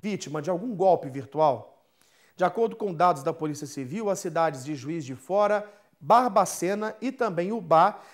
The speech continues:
são as cidades da nossa região com mais casos de golpes no meio digital.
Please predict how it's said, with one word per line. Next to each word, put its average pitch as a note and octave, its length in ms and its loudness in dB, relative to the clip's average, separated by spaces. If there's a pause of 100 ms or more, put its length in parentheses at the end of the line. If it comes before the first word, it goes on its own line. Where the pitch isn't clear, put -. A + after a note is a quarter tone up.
são A#3+ 320 0
as A#3 100 0
cidades F3 420 0
da D#3+ 100 -2
nossa E3 240 -4
região E3 380 -4
com F3+ 160 -6
mais F3+ 260 -6
casos E3+ 400 -2
de D#3 100 -10
golpes D#3+ 520 0
no F#3+ 120 -10
meio F3+ 240 -4
digital. D3 720 -2